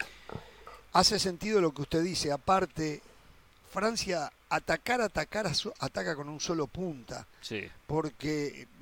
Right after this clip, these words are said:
Speaker 1: eh, Mbappé, no sé dónde va a jugar mañana, ahora lo que acababa de decir Carolina, pero arranca de menos de tres cuartos de cancha porque necesita espacio para su velocidad,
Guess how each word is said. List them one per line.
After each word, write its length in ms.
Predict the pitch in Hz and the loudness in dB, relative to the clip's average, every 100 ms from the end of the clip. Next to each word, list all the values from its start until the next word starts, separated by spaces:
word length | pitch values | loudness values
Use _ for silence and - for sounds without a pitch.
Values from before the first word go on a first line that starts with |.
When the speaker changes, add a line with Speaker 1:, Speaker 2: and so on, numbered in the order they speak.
| - 143 | -14 -8
Speaker 1:
eh, 420 | 151 139 165 170 | -6 -6 -4 -2
Mbappé, 720 | 170 165 - 226 214 170 165 | 2 2 4 6 6 6 2
no 160 | 165 | -2
sé 200 | 147 185 | 2 4
dónde 320 | 165 170 165 139 | 4 2 0 -2
va 100 | 139 | -2
a 20 | |
jugar 320 | 139 139 139 | -2 0 0
mañana, 520 | 131 139 185 180 131 | -2 -2 0 2 0
ahora 160 | 135 139 | -4 -4
lo 120 | 120 | -4
que 80 | 131 | -8
acababa 420 | 120 131 135 131 | -6 -4 -4 -4
de 60 | 113 | -6
decir 240 | - 143 | -6 -6
Carolina, 640 | 131 117 139 208 151 139 - - - - - - | -6 -6 -4 -4 -4 -6 -10 -20 -20 -20 -20 -6
pero 420 | 185 180 180 175 - - - - - - | 0 2 4 2 -2 -14 -20 -20 -20 4
arranca 880 | 175 202 214 294 294 - 269 254 - - - | 6 6 4 2 2 2 4 4 4 -8 2
de 360 | 185 185 185 - - 170 | 4 6 4 -2 -12 -8
menos 460 | 208 277 269 185 | -2 -2 -2 0
de 100 | 185 | 0
tres 260 | - 180 - | 0 -4 -2
cuartos 440 | 190 190 - 147 | 2 2 0 -2
de 120 | 147 | -2
cancha 480 | - 160 170 - 190 | 2 2 2 2 0
porque 480 | - 160 160 - 165 | 0 -2 -2 -2 -2
necesita 760 | 160 - 156 - - 226 202 | 0 -2 -2 0 -2 -2 0
espacio 520 | 160 - 196 196 196 - | 2 2 4 4 2 0
para 240 | 147 139 | 0 2
su 200 | - 147 | 2 2
velocidad, 640 | 147 139 120 - 175 190 | 2 0 0 2 6 6